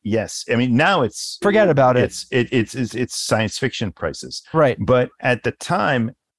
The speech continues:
Speaker 1: this garden that she had,
Speaker 2: Right. What?
Speaker 1: that doesn't,
Speaker 2: Do you know
Speaker 1: no
Speaker 2: how much
Speaker 1: one has
Speaker 2: money
Speaker 1: it.
Speaker 2: it costs to
Speaker 1: They don't
Speaker 2: keep
Speaker 1: have
Speaker 2: a
Speaker 1: it.
Speaker 2: garden like that?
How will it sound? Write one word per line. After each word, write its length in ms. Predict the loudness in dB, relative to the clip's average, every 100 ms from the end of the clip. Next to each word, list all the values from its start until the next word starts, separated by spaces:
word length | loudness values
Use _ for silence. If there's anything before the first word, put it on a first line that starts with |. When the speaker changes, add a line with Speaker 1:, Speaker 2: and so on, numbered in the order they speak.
| _ -8
Speaker 1:
this 300 | -4 -4 -4
garden 680 | -2 2 2 2 -2 -4
that 140 | -4 -6
she 240 | -6 -4
had, 420 | 0 0 0 -2 -8 _ _ 0
Speaker 2:
Right. 300 | 2 2 -2 _ _
What? 400 | -2 0 0 -2 -10 -2
Speaker 1:
that 180 | -2
doesn't, 360 | 0 -2 -4 -12 _ _ _ -2
Speaker 2:
Do 100 | 2
you 60 |
know 20 | 4
Speaker 1:
no 60 |
Speaker 2:
how 60 | 4
much 20 |
Speaker 1:
one 80 | 2
has 80 | 2
Speaker 2:
money 340 | 2 4 2 0
Speaker 1:
it. 60 |
Speaker 2:
it 100 | -2
costs 320 | 2 2 2 -2
to 80 |
Speaker 1:
They 140 | 0 2
don't 140 | 0
Speaker 2:
keep 80 | -2
Speaker 1:
have 200 | -2 -2
Speaker 2:
a 40 |
Speaker 1:
it. 60 | 2
Speaker 2:
garden 300 | 4 4 2
like 180 | -2 -2
that? 260 | 0 -2